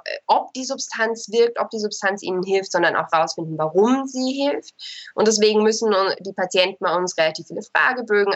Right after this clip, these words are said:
aus-, äh, ausfüllen. Sie müssen Tests am Computer machen und eben wir machen auch diese Hirnscans, um zu schauen, ob sich da die Hirnaktivität vor und nach Substanzeinnahme, ähm, in irgendeiner Art und Weise verändert.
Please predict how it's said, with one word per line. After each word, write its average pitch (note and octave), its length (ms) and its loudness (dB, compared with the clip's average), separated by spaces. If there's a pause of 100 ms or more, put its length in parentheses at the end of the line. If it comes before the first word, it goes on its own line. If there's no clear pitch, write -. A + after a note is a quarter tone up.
aus-, F3+ 460 0
äh, E3+ 500 4
ausfüllen. E3 880 0
Sie D#3+ 100 -4
müssen D#3 320 -2 (320)
Tests - 240 2
am F#3 100 2
Computer C#4 380 0
machen C#4+ 240 0
und - 160 2
eben F#3+ 180 0
wir F#3 60 4
machen D#3+ 300 0
auch - 80 -6
diese D#3+ 200 -12
Hirnscans, F3+ 720 0 (240)
um A3+ 240 2
zu A3 100 2
schauen, F3 360 2
ob D#3 120 0
sich D3+ 300 -8
da D3+ 160 2
die D3+ 400 -10
Hirnaktivität E3 1040 -2 (380)
vor F3+ 240 6
und F3 100 2
nach E3 280 2
Substanzeinnahme, D3 1200 -2
ähm, D3+ 320 0
in D#3 160 2
irgendeiner D3+ 380 2
Art D3+ 160 -2
und D#3 100 -2
Weise - 220 -2
verändert. G#3+ 500 0